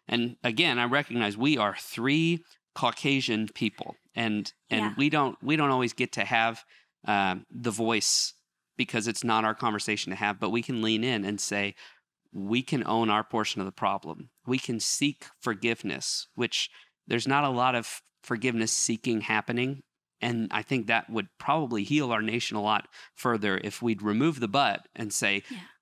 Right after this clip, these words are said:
Speaker 1: "Okay, we can all agree there are different sides and different stories and subtexts and all this, but we know the problem is a problem." If we removed all the buts and just said, "Here's the problem,"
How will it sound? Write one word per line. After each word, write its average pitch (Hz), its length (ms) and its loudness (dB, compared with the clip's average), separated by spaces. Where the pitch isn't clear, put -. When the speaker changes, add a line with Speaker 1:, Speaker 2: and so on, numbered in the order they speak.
Speaker 1:
"Okay, 131 240 0
we 117 140 0
can 120 220 0
all 156 260 4
agree 117 440 2
there 120 360 0
are 117 460 2
different 151 340 0
sides 139 500 2
and 107 120 -2
different 143 260 0
stories 135 640 0
and 95 160 -4
subtexts 135 720 -2
and - 100 -2
all 120 160 4
this, 113 380 -2
but 143 420 2
we 127 120 2
know 127 320 4
the 139 120 -2
problem 120 480 0
is 104 100 -4
a 104 40 -4
problem." 78 500 -4
If 117 180 -4
we 139 140 2
removed 139 380 2
all 135 140 2
the 131 60 -2
buts 117 340 0
and 113 80 -2
just 110 160 -2
said, 107 160 -2
"Here's 120 220 -2
the - 80 -4
problem," 107 520 0